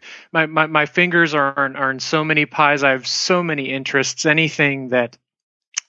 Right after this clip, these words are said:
uh, is remotely geeky, I've, I've probably dipped my toe in, uh, uh, once or twice.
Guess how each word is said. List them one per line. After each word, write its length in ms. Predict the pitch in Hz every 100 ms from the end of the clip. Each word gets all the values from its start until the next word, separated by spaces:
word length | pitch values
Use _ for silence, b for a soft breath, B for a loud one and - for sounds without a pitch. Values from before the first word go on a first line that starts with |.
| -
uh, 300 | 135 127 123 123 B B B B B B
is 220 | 165 131
remotely 720 | 143 135 139 160 160 180 160 147
geeky, 500 | 147 156 151 151 135
I've, 220 | 131 135
I've 280 | 143 131 -
probably 480 | 160 147 139 139
dipped 240 | 123 143 147
my 200 | 143 135
toe 520 | - 147 139 131 127 - _ _ _ _ _ - -
in, 360 | 156 139 123 123
uh, 40 |
uh, 420 | 123 120 139 120 -
once 340 | 143 139 -
or 80 | 127
twice. 640 | 117 139 127 123 120 -